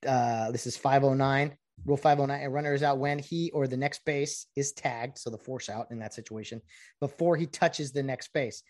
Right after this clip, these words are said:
So he is tagged, uh, let's see, is when he or the next base is tagged. So he or the next base. So the, the, the base is tagged before he touches the base. So again, you get, that's the verbiage.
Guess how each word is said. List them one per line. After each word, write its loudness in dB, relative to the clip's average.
So -6
he -4
is -4
tagged, 2
uh, -2
let's -14
see, -8
is -14
when -14
he -10
or -10
the -14
next -14
base -12
is -16
tagged. -14
So -12
he -10
or -10
the -12
next -16
base. -10
So -10
the, -14
the, -12
the -14
base -6
is -8
tagged -2
before 8
he 2
touches 0
the 6
base. 4
So 4
again, 10
you 10
get, 8
that's 8
the 10
verbiage. 8